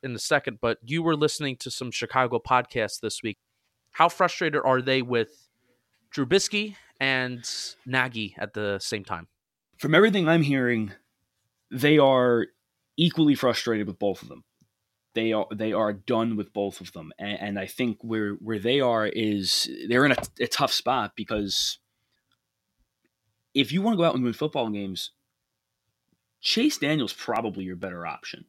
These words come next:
Speaker 2: at this point. That's, that's their, uh, that's at least some of the things that I've listened to. Sounds to me like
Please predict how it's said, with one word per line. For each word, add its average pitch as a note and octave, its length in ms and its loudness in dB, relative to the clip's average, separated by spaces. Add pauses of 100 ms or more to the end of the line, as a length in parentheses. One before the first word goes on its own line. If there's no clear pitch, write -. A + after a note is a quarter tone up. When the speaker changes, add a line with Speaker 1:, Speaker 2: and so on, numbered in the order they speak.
(420)
Speaker 2:
at A2 140 -4
this A2+ 160 -4
point. G2 300 -8
That's, - 240 2
that's D3 260 6
their, C3 460 0
uh, B2 180 -2
that's C3 460 2 (540)
at A#2+ 120 0
least D3+ 180 4
some D3+ 140 0
of B2+ 80 -2
the C#3 60 -4
things B2 140 -2
that G#2+ 100 0
I've A2+ 180 0
listened G2 360 -6
to. F#2+ 300 -6 (360)
Sounds - 420 -2
to B2 60 -6
me B2 220 -2
like G#2+ 380 -4